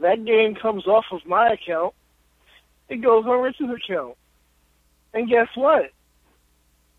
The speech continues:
I did give it to him because he can't give it back. He also can't give it to anyone else. You can give it to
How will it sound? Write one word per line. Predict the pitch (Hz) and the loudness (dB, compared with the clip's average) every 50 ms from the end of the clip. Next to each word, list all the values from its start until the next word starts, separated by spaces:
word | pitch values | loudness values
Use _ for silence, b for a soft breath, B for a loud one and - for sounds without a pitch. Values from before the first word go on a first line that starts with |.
| _ _ _ _ _ _ _ _ _ _ _ _ _ _ _ _ _ _ _ _ _ _ - | _ _ _ _ _ _ _ _ _ _ _ _ _ _ _ _ _ _ _ _ _ _ -2
I | 180 190 220 | 0 0 0
did | 202 - 233 285 349 302 | 0 -2 -2 -2 -2 -2
give | 247 254 208 | -2 -2 -2
it | 190 185 151 - | -2 -2 -6 -6
to | - 170 151 131 | -10 -10 -10 -12
him | 120 113 _ _ _ _ _ _ _ _ _ _ - | -14 -16 _ _ _ _ _ _ _ _ _ _ -8
because | 262 247 - 302 294 254 - | -8 -6 -2 -2 -2 -2 -2
he | 277 285 269 - | -2 -4 -2 0
can't | 302 285 262 247 | 0 0 0 0
give | 214 254 254 | 0 -2 -2
it | 254 247 208 | -2 -2 0
back. | 208 277 320 302 - - - _ - _ _ _ _ _ _ _ _ _ _ _ _ _ | 0 0 2 0 -2 -4 -10 _ -20 _ _ _ _ _ _ _ _ _ _ _ _ _
He | - 240 254 262 | -12 -6 0 0
also | 247 247 233 - 254 247 | 0 0 0 -4 -10 -12
can't | - - 254 226 220 196 | -10 -8 -8 -8 -6 -6
give | 220 208 208 | -6 -6 -6
it | 208 202 | -6 -6
to | 214 202 | -8 -10
anyone | 196 196 190 190 190 190 196 196 | -8 -8 -6 -6 -6 -6 -6 -6
else. | 196 196 185 143 120 _ _ _ _ _ _ _ _ _ _ _ _ _ _ _ _ _ _ _ _ _ _ _ _ _ - | -6 -6 -6 -8 -10 _ _ _ _ _ _ _ _ _ _ _ _ _ _ _ _ _ _ _ _ _ _ _ _ _ -18
You | 190 | -12
can | 180 240 208 190 | -10 -8 -8 -6
give | 175 196 202 208 226 | 0 2 2 2 2
it | 240 240 | 0 -2
to | - 247 | -4 -6